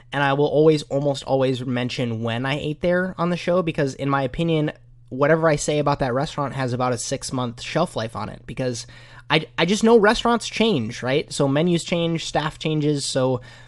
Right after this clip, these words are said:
and with that, the experience of eating at that restaurant changes as well. So I wish I could tell you more about this restaurant, but to be honest, there isn't enough content out about that restaurant for me to say. I don't even know what's in this piñata dish, right? Oh, cancel, cancel. I, I,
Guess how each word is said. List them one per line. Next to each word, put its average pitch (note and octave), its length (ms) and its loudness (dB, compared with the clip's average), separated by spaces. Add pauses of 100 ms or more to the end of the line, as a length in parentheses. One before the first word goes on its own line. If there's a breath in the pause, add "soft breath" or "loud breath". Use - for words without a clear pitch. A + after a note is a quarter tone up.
(760 loud breath)
and D#3 160 2
with F3 160 4
that, D#3+ 320 2
the D3 120 0
experience D3 520 -2
of C3 80 -6
eating C#3 280 -2
at - 80 -4
that B2 120 -2
restaurant A#2 400 -4
changes A#2 360 -4
as A2+ 100 -6
well. A2+ 180 -4
So C3+ 140 -2
I C3+ 40 2
wish E3+ 240 0
I A3 60 2
could G#3 140 -4
tell F#3 140 2
you F3 140 2
more D3+ 280 2
about C#3+ 240 0
this C3 160 -4
restaurant, C3+ 440 -2
but B2 180 -6
to C3 100 -10
be C3 100 -2
honest, C3 360 -6
there C3 120 -2
isn't C3 260 -4
enough B2 280 -4
content A#2+ 520 -8
out A2+ 280 -8
about A#2 240 -8
that A2 120 -8
restaurant A2+ 380 -6
for - 100 -12
me A2+ 100 -8
to - 60 -14
say. - 380 -10 (500 loud breath)
I C3+ 80 2
don't E3 120 8
even D#3+ 160 6
know C#3+ 100 8
what's D3 240 4
in C#3 80 2
this B2+ 140 -2
piñata A#2 440 0
dish, - 260 -10
right? A2+ 260 -4 (340)
Oh, D3 240 0 (160)
cancel, C3+ 480 2 (160)
cancel. C3+ 400 -2
I, B2 220 -2 (100)
I, - 220 -8